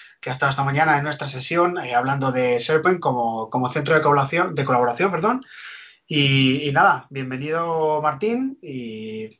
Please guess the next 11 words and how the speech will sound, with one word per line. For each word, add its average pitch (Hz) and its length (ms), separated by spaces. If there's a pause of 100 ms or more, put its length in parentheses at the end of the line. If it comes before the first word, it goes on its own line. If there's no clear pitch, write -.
(140)
pues, - 260
empezamos 156 340
contigo 180 240
la 147 140
primera 135 240
pregunta. 147 380
En 135 80
este 135 140
caso, 175 420 (500)
eh, 139 460
preguntarte 143 1160